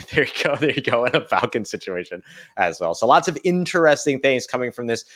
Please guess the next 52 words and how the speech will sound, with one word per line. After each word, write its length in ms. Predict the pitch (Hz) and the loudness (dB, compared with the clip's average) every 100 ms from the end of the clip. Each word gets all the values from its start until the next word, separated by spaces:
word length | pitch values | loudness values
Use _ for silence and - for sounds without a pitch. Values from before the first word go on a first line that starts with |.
| - | -6
the 100 | 131 | -2
Tampa 280 | - 127 123 | 2 2 2
Bay 20 | |
Buccaneers. 500 | 107 110 110 113 107 | 0 0 0 -2 0
One 140 | 117 | 2
of 40 | 143 | 2
the 60 | |
more, 220 | 143 127 - | 4 0 0
one 260 | 135 175 | 4 4
of 60 | 190 | 4
the 80 | 160 | 2
most 240 | 151 151 | 2 2
intriguing 480 | 131 - 151 156 147 | -2 -2 0 0 2
off 240 | 98 143 | 4 4
seasons, 340 | - 120 85 76 | 0 -8 -8 -10
I 80 | 90 | -10
think, 180 | 98 | -10
that 80 | 87 | -8
we're 100 | 90 | -4
gonna 180 | 104 90 | -4 -4
see 400 | - 113 104 80 - _ - | -6 -6 -6 -8 -12 _ 0
out 140 | 101 | 0
of 140 | 87 | 0
the 120 | 82 87 | -6 -6
thirty-two 500 | - 101 95 - 101 | 0 -2 -2 -10 -12
teams 480 | - 98 90 82 - | -10 -10 -10 -12 -6
in 260 | 101 87 90 92 | -4 -4 -6 -8
what 160 | 98 - | -8 -6
will 140 | 101 | -8
be 160 | 98 92 | -6 -6
a 80 | |
very 400 | 92 98 98 95 | -2 0 0 0
entertaining 500 | 98 - - 95 90 | -8 -14 -10 -8 -6
off 240 | 87 87 87 | -2 -2 -4
season 360 | 90 82 82 78 _ - - | -8 -10 -12 -14 _ -20 -4
as 180 | 98 82 | -2 -2
a 40 | |
whole. 260 | 82 95 82 | -2 0 0
And 100 | 98 | -2
speaking 240 | - 190 | -2 2
of 100 | 180 | 4
an 80 | 135 | 2
entertaining 540 | 127 151 135 139 127 113 | 0 -2 0 0 2 6
off 180 | 131 | 6
season, 220 | 135 113 113 | 4 -2 -2
it 80 | |
becomes 260 | 151 214 175 | 0 0 0
even 280 | 190 226 226 | 0 2 4
more 240 | 202 196 240 | 6 6 6
entertaining 420 | 180 156 165 151 | 2 0 0 -2
depending 300 | 135 175 202 | -2 -2 0
upon 300 | 190 180 | 2 2